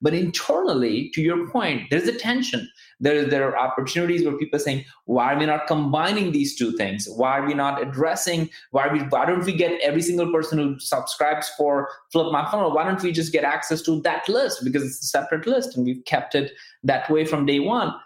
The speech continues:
And it's a constant education internally of, like, "Folks, if the market is bigger,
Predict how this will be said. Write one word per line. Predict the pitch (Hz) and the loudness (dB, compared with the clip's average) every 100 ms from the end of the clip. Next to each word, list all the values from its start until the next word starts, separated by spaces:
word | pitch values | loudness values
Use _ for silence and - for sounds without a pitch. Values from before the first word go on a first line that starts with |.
| _ - | _ 0
And | 180 | 0
it's | 170 | 2
a | 170 | 0
constant | 170 - 220 240 240 202 160 | -2 0 0 0 0 0 2
education | 156 156 156 - 214 214 160 | 2 2 0 -2 0 0 0
internally | 147 139 - 240 240 156 | 0 -2 -2 0 2 2
of, | 139 - | 2 0
like, | 135 127 - - _ _ _ - | 0 0 -4 -16 _ _ _ -2
"Folks, | 190 175 - - - _ _ - | 2 2 0 -6 -8 _ _ -2
if | 139 | 2
the | 135 | 2
market | 120 131 202 208 202 | 4 2 2 2 2
is | 180 | 2
bigger, | 139 151 113 95 127 - | 2 2 2 0 -2 -10